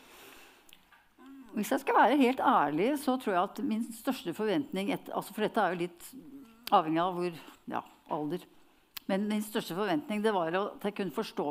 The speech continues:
meg selv bedre, for jeg gjorde ikke det. Jeg skjønte ikke hvorfor jeg følte det jeg følte, og tenkte det jeg tenkte, og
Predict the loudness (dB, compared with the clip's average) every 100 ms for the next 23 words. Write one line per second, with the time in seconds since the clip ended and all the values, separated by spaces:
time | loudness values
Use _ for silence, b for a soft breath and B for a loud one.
0 | 2 0 0 -2 0 -2 -2 -6 -4 -2
1 | -2 -2 -2 -2 -2 -6 _ _ _ _
2 | _ _ _ _ -20 _ B B B B
3 | B B 2 2 0 -4 -4 2 4 4
4 | 2 0 -4 -6 -12 -20 -12 0 0 2
5 | 0 2 -2 -2 0 2 2 0 0 -4
6 | -2 -2 0 0 -2 -2 -4 -2 -2 0
7 | -4 -2 0 0 0 -4 -2 -2 -4